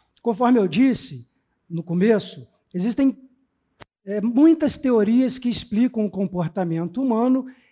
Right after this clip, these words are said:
é, através dessas, dessa transmissão de uma geração após outra. Então, nós falamos da, das características hereditárias, do D N A,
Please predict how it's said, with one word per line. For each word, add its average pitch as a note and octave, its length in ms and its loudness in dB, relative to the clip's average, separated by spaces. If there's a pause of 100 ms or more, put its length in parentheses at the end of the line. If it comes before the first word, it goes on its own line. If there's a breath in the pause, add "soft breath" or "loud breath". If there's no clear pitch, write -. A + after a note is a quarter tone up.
(680 loud breath)
é, G#3 720 -2
através B3+ 760 0
dessas, A3+ 800 -4
dessa G#3+ 320 -4
transmissão B3 1300 0
de F3+ 100 -4
uma A#3 160 0
geração G#3+ 580 -2 (200)
após G3 400 -4
outra. D#3+ 480 -4 (680 soft breath)
Então, G#3 140 0
nós G#3+ 180 0
falamos G#3+ 720 -2 (140)
da, F3+ 800 -4 (420 soft breath)
das F3+ 160 -4
características F#3 880 -4
hereditárias, F#3+ 800 -4
do F3+ 100 -8
D F3 140 -2
N E3 280 -4
A, G3 600 -2